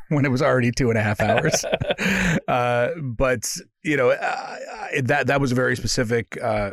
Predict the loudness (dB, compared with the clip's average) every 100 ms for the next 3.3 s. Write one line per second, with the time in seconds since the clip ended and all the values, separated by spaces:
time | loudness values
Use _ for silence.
0 | -8 -2 0 0 0 -2 -2 -6 -6 -4
1 | -2 0 0 0 -4 -6 -8 -8 -10 -10
2 | -6 -4 -2 -4 -6 -14 -16 -16 -18 -10
3 | -4 -2 -2